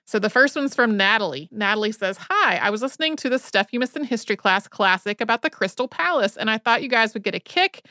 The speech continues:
out of one of the exhibits, a copy of which you can see at the Whitney Museum in Yorkshire, the Tempest Prognosticator.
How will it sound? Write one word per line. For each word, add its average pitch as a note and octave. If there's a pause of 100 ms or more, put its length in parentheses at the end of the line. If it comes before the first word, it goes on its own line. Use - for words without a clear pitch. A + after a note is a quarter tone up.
(340)
out G3
of F#3
one C#4+
of F4
the D#4+
exhibits, E3
a F3+
copy B3+
of C4+
which C4
you B3
can B3
see A#3
at A3+
the G#3
Whitney G3+
Museum G3+
in G3
Yorkshire, F#3 (520)
the F#3
Tempest A#3
Prognosticator. C4